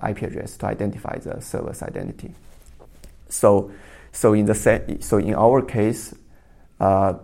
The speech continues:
since we are replacing all the identifiers with pseudonym, like, the server, uh, the, the, the censor, they cannot easily identify w-, what, uh,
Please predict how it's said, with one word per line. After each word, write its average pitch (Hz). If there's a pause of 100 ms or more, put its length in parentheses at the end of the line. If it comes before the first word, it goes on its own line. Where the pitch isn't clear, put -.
(260)
since 110
we 110
are 101
replacing 110
all 107
the - (280)
identifiers 113
with 107
pseudonym, 113 (160)
like, - (400)
the -
server, 110 (180)
uh, 104
the, 104
the, -
the 98
censor, 120
they 98
cannot 107 (460)
easily 120
identify - (420)
w-, - (100)
what, - (680)
uh, -